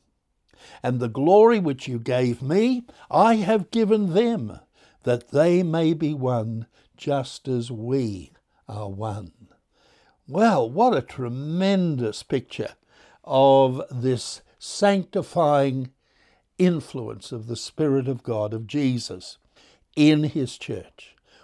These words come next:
We are to be enveloped in him, collectively and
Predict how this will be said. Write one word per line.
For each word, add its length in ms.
We 240
are 180
to 140
be 260
enveloped 800
in 180
him, 460
collectively 1080
and 500